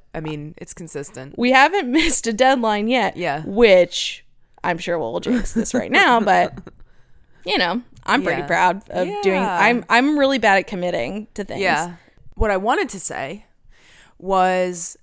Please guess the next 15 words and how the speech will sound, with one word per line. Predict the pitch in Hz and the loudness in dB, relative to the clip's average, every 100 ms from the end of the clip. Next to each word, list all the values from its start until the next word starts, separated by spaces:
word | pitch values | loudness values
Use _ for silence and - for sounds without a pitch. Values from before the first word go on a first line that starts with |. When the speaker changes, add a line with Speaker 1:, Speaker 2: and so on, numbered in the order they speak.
| _ | _
Speaker 1:
if | 175 | -10
this | 180 185 | -10 -10
is | 220 | -8
your | 240 240 | -8 -8
first | 208 202 - | -8 -8 -10
time | 180 156 156 208 262 - - - | -10 -6 -6 -6 -10 -16 -20 -12
tuning | - 175 170 170 | -6 -4 -4 -4
in | 156 196 311 - - | -6 -6 -10 -14 -14
to | - 175 160 | -4 0 2
our | 156 151 151 165 - - | 0 -2 -6 -10 -16 -12
podcast, | 147 139 - 190 320 - - - - - _ _ - | -10 -8 -8 -10 -10 -14 -18 -20 -20 -20 _ _ -12
uh, | 160 147 - | -10 -8 -12
feel | - 220 214 | -6 -2 -2
free | - 247 294 | -2 -2 -4
to | - 247 233 233 | -2 -2 -2 -4